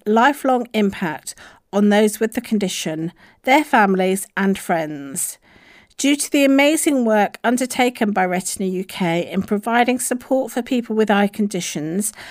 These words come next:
and vital work into research, many people with R P can live independently and make positive contributions.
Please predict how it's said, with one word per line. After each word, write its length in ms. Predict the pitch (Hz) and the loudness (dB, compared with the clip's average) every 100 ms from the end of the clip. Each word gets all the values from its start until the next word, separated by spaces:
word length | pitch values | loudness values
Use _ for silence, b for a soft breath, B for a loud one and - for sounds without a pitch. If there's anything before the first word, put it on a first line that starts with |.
| B - | B -4
and 200 | 202 202 | 0 2
vital 420 | 226 247 262 240 | 4 4 2 0
work 320 | 226 202 208 | 2 2 2
into 260 | 208 202 185 | 0 0 -2
research, 800 | 185 196 - 170 170 202 - - B B B B - | -4 -2 0 0 -2 -8 -10 -14 B B B B 2
many 260 | 277 330 | 4 4
people 680 | 330 - 247 - 190 185 202 | 2 0 -2 0 -2 0 -2
with 160 | 233 262 | 0 2
R 220 | 254 240 | 4 2
P 420 | 233 214 170 180 | 2 0 2 0
can 240 | - - 226 | -2 -2 0
live 160 | 233 | 2
independently 1040 | 233 247 247 285 285 233 165 139 175 196 - B B | 2 0 0 2 2 0 -4 -6 -4 -4 -6 B B
and 180 | 262 226 | 0 4
make 280 | 233 247 - - | 4 2 -6 -18
positive 560 | - 277 277 - - 262 | -2 0 0 -2 -4 -4
contributions. 1300 | - 220 220 202 175 - - 175 175 170 - - | -2 -2 -2 -4 -4 -4 -6 -6 -6 -6 -6 -6